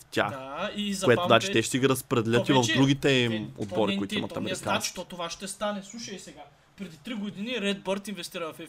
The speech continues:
Speaker 2: S G шестстотин милиона и те си купиха още един бейсболен отбор. Сега същия Red Bird подготвя майнър инвестиция в кавички от над един милиард, като F S G са си харесали N B A отбор.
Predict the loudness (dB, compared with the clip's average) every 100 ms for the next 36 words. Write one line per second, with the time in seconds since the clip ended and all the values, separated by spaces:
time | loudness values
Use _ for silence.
0 | -14 -14 -8 -8 -8 _ _ _ -8 -2
1 | 0 0 -6 -10 -16 -10 -4 -4 -6 -12
2 | -12 -10 -6 -6 -8 -10 -14 -4 -2 -2
3 | -4 _ -10 -8 -8 -8 -10 -8 -8 -6
4 | -10 -12 -14 -18 -20 _ _ -12 -4 -4
5 | -4 -6 -4 -4 -4 -8 -10 -12 -16 -12
6 | -10 -10 -12 -8 -6 -4 -4 -6 -12 -12
7 | -14 -14 -14 -16 -16 -16 -16 -18 -20 -16
8 | -8 -6 -6 -12 -14 -6 -4 -4 -6 _
9 | _ _ _ _ -18 -8 -4 -4 -6 _
10 | -14 -14 -12 -14 -10 -8 -8 -12 _ _
11 | _ _ _ -8 -8 -6 -6 -4 -4 -4
12 | -6 -8 -10 -10 -12 -14 -16 -20